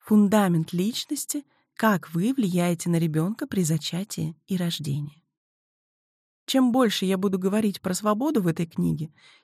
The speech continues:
тем чаще у вас будет желание ее закрыть. Потому что поверить в то, что человек вырастет нормальным, если ему разрешить просто расти, очень сложно. На самом деле для многих из нас свобода означает отсутствие границ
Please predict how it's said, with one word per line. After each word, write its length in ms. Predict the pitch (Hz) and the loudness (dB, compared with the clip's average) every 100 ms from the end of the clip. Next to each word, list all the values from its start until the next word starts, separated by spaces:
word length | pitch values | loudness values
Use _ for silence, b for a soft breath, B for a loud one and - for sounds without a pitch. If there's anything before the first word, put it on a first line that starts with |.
| _ | _
тем 180 | 262 240 | 0 2
чаще 540 | - 277 370 - 202 | 0 -2 -2 -4 -4
у 80 | - | 0
вас 220 | 208 220 | 2 2
будет 280 | 202 220 214 | 0 0 0
желание 460 | 196 214 240 254 240 | 0 -2 -2 0 0
ее 300 | 202 180 175 | 0 -2 -2
закрыть. 520 | 208 - 160 147 _ b b b b | -2 -4 -8 -10 _ b b b b
Потому 320 | - 233 240 233 | -4 0 2 0
что 140 | 240 | -2
поверить 520 | 220 240 220 151 147 | -2 0 0 0 -2
в 80 | - | -6
то, 240 | - 247 | -6 -4
что 180 | 190 - | -2 -4
человек 460 | 175 196 208 208 - | -4 -2 0 0 0
вырастет 500 | 214 208 - 208 - | 0 0 -2 -6 -2
нормальным, 800 | 214 202 226 330 320 170 156 160 _ _ - | -2 0 -2 -2 -4 -2 -4 -6 _ _ -4
если 340 | 190 208 214 | 0 2 2
ему 200 | 214 214 | 4 4
разрешить 520 | 208 208 220 233 220 | 2 0 -2 -4 -6
просто 480 | - 226 202 - 190 | -2 2 2 2 2
расти, 500 | 190 190 - 262 294 B B | 2 0 -4 -2 -2 B B
очень 280 | - 202 214 | -4 0 0
сложно. 540 | - 180 151 143 - _ b b b | -2 -2 -4 -6 -12 _ b b b
На 80 | 226 | 0
самом 320 | 226 240 240 | 2 2 2
деле 220 | 254 302 | 2 2
для 180 | 196 208 | 2 2
многих 360 | 214 226 214 233 | 2 0 -2 -2
из 80 | |
нас 220 | 220 285 294 | 0 0 -2
свобода 480 | 208 196 214 208 | -2 -2 0 0
означает 500 | 185 185 185 202 202 - | 0 0 -2 -4 -6 -4
отсутствие 640 | 214 - 175 165 - 214 | -6 -4 -4 -4 -6 -8
границ 500 | 214 247 233 160 - | -6 -4 -2 -4 -6